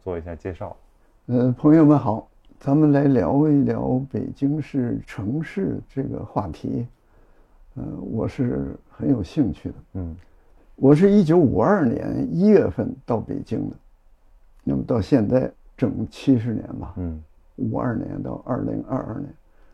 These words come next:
Speaker 2: 整七十年。我来北京的时候，就住在西城区。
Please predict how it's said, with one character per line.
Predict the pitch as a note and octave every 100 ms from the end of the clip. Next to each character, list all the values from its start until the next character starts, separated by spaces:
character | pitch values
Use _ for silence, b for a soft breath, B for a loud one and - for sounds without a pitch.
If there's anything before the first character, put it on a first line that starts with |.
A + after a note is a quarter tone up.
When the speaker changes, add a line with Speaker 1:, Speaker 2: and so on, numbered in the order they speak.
| - -
Speaker 2:
整 | - -
七 | - - B2
十 | -
年。 | - - - _ _ _ _ _ _ _ _
我 | A#2+
来 | A#2 E3+
北 | F#3+ G2+
京 | G2+ B2+
的 | B2 G#2+
时 | G#2
候， | G#2+ - A#2+ _ _ _ _ _ _ _
就 | D3 B2
住 | - C3+
在 | A2+ G2+ -
西 | - A2+
城 | A2 A2
区。 | G#2+ - A2+